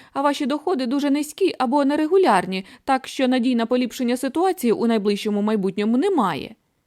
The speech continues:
Якщо без автомобіля вам просто не обійтися, потрібно їздити на роботу,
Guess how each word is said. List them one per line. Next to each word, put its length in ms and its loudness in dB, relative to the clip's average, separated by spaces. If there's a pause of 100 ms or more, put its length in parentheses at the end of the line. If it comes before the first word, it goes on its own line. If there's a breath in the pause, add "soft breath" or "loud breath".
(280)
Якщо 380 0
без 160 2
автомобіля 560 2
вам 160 0
просто 360 0
не 140 2
обійтися, 640 0 (260 soft breath)
потрібно 360 2
їздити 380 -2
на 120 -2
роботу, 500 0